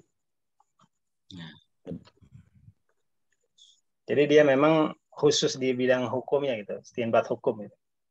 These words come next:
Speaker 1: Hmm.
Speaker 2: Jadi dipilih gitu ayat-ayat yang bisa jadi bahan istinbat hukum aja dia.
Speaker 1: Oh, berarti nggak tafsir seutuhnya ya, khusus ayat ahkam
Speaker 2: Enggak.
Speaker 1: ya? Hmm.
Speaker 2: Enggak,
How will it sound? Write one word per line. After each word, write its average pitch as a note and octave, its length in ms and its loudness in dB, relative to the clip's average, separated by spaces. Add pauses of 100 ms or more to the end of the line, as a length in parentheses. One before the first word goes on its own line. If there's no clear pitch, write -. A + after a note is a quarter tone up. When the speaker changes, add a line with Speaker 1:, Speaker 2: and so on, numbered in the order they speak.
(180)
Speaker 1:
Hmm. F#2+ 360 -16 (160)
Speaker 2:
Jadi C#3+ 400 2
dipilih D#3+ 320 4
gitu B2+ 240 0
ayat-ayat A#2+ 480 4
yang B2 160 -4
bisa C3+ 360 -2 (1080)
jadi A#2+ 200 -4
bahan B2 400 -4
istinbat B2 440 -4
hukum B2+ 320 -6
aja D3 160 -4
dia. G#2+ 240 -10 (580)
Speaker 1:
Oh, G2 640 -12
berarti B2 300 -2
nggak E3 160 2
tafsir E3+ 320 2
seutuhnya E3+ 560 2
ya, F3 80 -2
khusus D#3+ 320 -6
ayat D#3+ 240 2
ahkam D#3 320 4
Speaker 2:
Enggak. - 20 -
Speaker 1:
ya? D4 100 -4 (440)
Hmm. A#2+ 320 -12
Speaker 2:
Enggak, C3 280 4